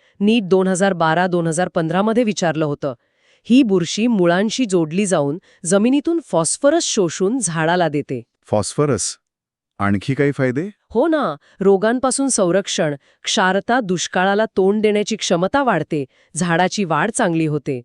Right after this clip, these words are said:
Speaker 2: आणि तिसरा गट, सायनोबॅक्टेरिया.
Speaker 1: अबिना ऑसिलॅटोरिया, नीट दोन हजार दहा मध्ये प्रश्न होता.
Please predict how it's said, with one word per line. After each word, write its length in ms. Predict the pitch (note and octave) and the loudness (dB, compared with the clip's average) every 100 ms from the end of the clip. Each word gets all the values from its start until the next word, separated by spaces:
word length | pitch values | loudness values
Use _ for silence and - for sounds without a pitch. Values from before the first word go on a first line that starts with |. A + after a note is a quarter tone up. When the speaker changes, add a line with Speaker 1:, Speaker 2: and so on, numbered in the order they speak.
| _ - | _ -6
Speaker 2:
आणि 200 | F#2+ G2+ | -2 -2
तिसरा 280 | A2+ - B2+ | -2 -2 0
गट, 260 | A2+ B2 C3 _ _ | 0 -2 -4 _ _
सायनोबॅक्टेरिया. 920 | - F#2 F#2 G#2 F#2+ F2+ - E2 C#2 - _ - | -4 0 2 0 0 -4 -6 -6 -6 -12 _ -12
Speaker 1:
अबिना 460 | C#3+ D3+ D3 D3 - | -2 0 2 0 -2
ऑसिलॅटोरिया, 800 | D#3 D3 D#3+ D3 C#3 D3 C#3 C#3 C3 - - | -4 -2 2 2 2 2 4 2 0 -8 -2
नीट 440 | F#3 G#3+ C#4 D#4+ - | 6 6 6 2 0
दोन 260 | E3 G3 A#3 | 4 6 6
हजार 340 | A#3+ A3 A#3+ | 4 4 2
दहा 360 | F#3 E3 E3 G#3 | 2 -2 0 2
मध्ये 260 | G3+ F3 | 4 4
प्रश्न 340 | A#3 F#3 - D#3 | 4 2 0 -2
होता. 300 | C#3 B2+ | -2 -4